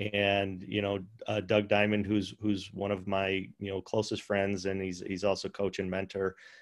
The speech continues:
he stuck with it, and, you know, just gentle nudging and encouragement rather than, you know, "Hey man, you're, you're just a mess. You gotta go get some help." It was just kinda like,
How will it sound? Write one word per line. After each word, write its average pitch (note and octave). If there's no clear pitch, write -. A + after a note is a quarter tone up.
he C3+
stuck D3+
with A#2+
it, G2
and, G2+
you G#2+
know, G#2
just -
gentle A2+
nudging G#2
and G2
encouragement G2
rather C3+
than, G#2
you G#2+
know, F#2+
"Hey A2
man, F#2+
you're, A2+
you're G#2+
just G2+
a F2+
mess. F#2
You A2
gotta G2
go F2+
get G2+
some F#2
help." G#2+
It A2
was G2+
just -
kinda G#2+
like, G#2